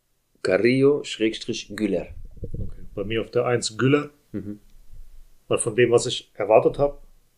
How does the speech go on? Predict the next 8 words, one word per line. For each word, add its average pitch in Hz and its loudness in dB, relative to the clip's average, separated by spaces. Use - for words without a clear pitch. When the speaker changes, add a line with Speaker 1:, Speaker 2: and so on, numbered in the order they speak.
Speaker 2:
und 101 -10
dem, 107 -2
was 101 2
er 95 -8
gezeigt 127 0
hat, - -10
Meilen 98 -4
dazwischen. - -18